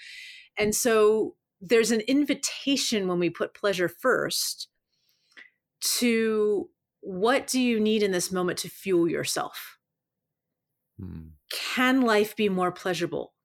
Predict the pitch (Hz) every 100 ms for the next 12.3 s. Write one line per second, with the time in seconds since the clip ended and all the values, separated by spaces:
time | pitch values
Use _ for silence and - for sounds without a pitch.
0 | _ _ _ _ _ _ _ _ _ 185
1 | 202 220 - 196 180 170 170 - 185 -
2 | 196 180 185 160 175 165 170 165 - 180
3 | - 175 160 156 170 165 - 165 180 165
4 | 151 165 190 175 190 - 196 - 202 190
5 | 170 - 165 160 160 160 156 151 160 156
6 | 151 160 - - - 208 196 185 185 175
7 | 208 214 240 - _ _ _ _ _ _
8 | _ _ - - - - _ - 214 196
9 | 196 - 214 214 208 202 214 - - 214
10 | 226 226 233 - - - 190 185 - 214
11 | 208 208 190 185 175 165 170 151 165 139
12 | 143 127 -